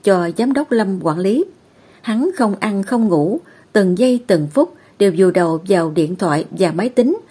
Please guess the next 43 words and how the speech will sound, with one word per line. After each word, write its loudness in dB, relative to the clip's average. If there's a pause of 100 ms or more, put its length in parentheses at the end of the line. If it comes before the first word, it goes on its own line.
(480)
tìm 2
hiểu 0
lại -2
những 0
chuyện 2
liên 2
quan 0
đến 0
Thẩm -4
Thị 0
mười 2
năm -4
trước. 0 (640)
Bây 4
giờ 2
hắn 0
mới 2
phát -2
hiện 2
ra -4 (140)
một 0
vài 2
lỗ 0
hổng, -2 (420)
giống 4
như 6
việc 2
Thẩm 0
Thị 2
năm 0
đó 0 (320)
bị 2
hắn -2
đánh 0
sập, -2 (340)
hình 0
như 4
không 0
tốn 2
nhiều 4
công 0
sức -4
lắm. -2